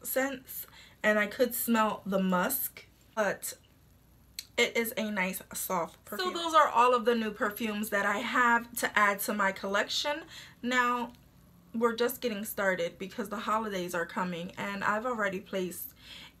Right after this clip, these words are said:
a request on a perfume that I want, which I know smells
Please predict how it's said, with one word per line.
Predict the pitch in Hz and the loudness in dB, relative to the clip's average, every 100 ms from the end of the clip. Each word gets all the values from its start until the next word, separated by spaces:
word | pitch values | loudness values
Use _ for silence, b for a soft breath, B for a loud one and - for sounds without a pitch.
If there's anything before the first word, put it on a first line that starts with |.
| 202 | 0
a | 208 | 0
request | 190 185 - 175 - - - - - | 0 -4 -2 -2 -4 -8 -10 -14 0
on | 202 190 180 | 2 2 0
a | 196 | -8
perfume | - 220 - 190 185 | -6 -8 -6 -4 -4
that | 180 | -2
I | 180 | -2
want, | 175 151 220 240 - - - B B B B | -2 -4 -6 -6 -12 -14 -20 B B B B
which | 202 196 - | -4 -4 0
I | 202 | 0
know | 196 180 196 | 0 0 -2
smells | - - 202 185 190 214 | -6 -4 0 2 0 -4